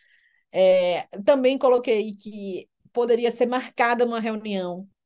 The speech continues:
utilizando a faculdade de que, quando existe um quinto dos membros da comissão, mesmo sem o presidente,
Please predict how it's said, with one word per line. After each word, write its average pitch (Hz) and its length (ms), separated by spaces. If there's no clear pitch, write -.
utilizando 220 520
a 214 60
faculdade 196 520
de 175 140
que, 170 500
quando 196 540
existe 185 640
um 320 120
quinto 330 280
dos 254 140
membros 196 640
da 185 240
comissão, 180 720
mesmo 311 440
sem 302 160
o 277 40
presidente, 220 720